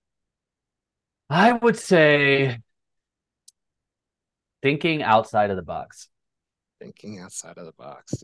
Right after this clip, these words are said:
Speaker 2: Yeah, I, I would say. Favorite,
Speaker 1: <laughs>
Speaker 2: favorite smell?
Speaker 1: Okay, all right. Uh, chocolate.
Speaker 2: Smell of chocolate?
Speaker 1: Yeah.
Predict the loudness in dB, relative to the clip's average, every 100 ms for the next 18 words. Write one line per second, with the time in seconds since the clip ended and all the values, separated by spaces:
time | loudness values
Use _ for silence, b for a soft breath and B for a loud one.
0 | -10 -2 0 0 -2 -12 -14 -8 -2 0
1 | 0 2 4 4 0 B B B B _
2 | 6 6 6 4 2 0 -8 -10 -8 -2
3 | 2 4 4 0 0 -4 -2 0 -2 -6
4 | -12 _ _ _ _ _ -16 -16 _ _
5 | -16 -16 _ _ B B B 6 6 4
6 | 4 4 4 6 6 6 4 2 4 4
7 | 6 4 2 0 b b _ _ _ _
8 | _ _ _ _ -4 -2 -2 -4 -6 -8
9 | _ _ _ _ _ _ _ _ _ -18
10 | -4 -2 -2 0 -2 2 0 -2 _ _
11 | _ _ _ -2 4 6 4